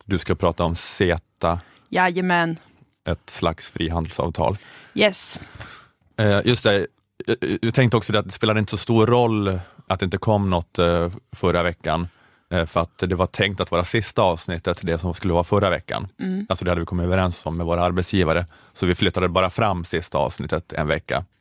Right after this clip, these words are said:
Speaker 2: Ja.
Speaker 1: Så på det stora hela blåser vi inte lyssnarna på något innehåll mer än det vi ändå hade tänkt blåsa dem på.
Speaker 2: Mm.
Speaker 1: Att jag vill bara säga det för att ingen ska bli besviken. Men det här är då säsongens sista avsnitt. Vi är tillbaka sen i, i januari.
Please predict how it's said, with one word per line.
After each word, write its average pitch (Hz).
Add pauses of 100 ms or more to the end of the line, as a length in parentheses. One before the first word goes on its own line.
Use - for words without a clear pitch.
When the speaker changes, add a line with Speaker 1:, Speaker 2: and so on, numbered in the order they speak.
(260)
Speaker 2:
Ja. -
Speaker 1:
Så 85 (120)
på -
det 87
stora 90
hela 90 (360)
blåser 104
vi 87
inte 85
lyssnarna 90
på -
något 87
innehåll 98 (360)
mer 87
än 87
det 85
vi 80
ändå 87
hade 85
tänkt 85
blåsa 95
dem 76
på. - (100)
Speaker 2:
Mm. 214
Speaker 1:
Att -
jag 82
vill 80
bara 80
säga 80
det 73
för -
att - (600)
ingen 82
ska 85
bli 85
besviken. 85 (720)
Men 113
det 123
här 127
är 113
då 107
säsongens 101
sista 113
avsnitt. 117 (160)
Vi 104
är 95
tillbaka 95
sen 95
i, 95
i 95
januari. 95